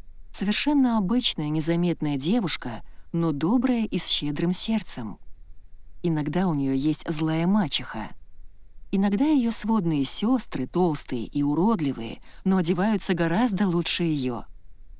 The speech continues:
Иногда отец увозит её в лесную чащу и бросает там. Лиза знала, что её сказка начинается точно так же.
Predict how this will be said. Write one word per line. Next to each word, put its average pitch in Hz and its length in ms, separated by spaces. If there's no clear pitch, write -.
Иногда 151 440
отец 180 340
увозит 180 400
её 147 240
в 143 80
лесную 151 380
чащу 220 560
и 214 80
бросает 226 580
там. - 340
Лиза 233 340
знала, 233 420
что 156 220
её 143 220
сказка 190 480
начинается 160 560
точно 233 480
так 151 280
же. 117 240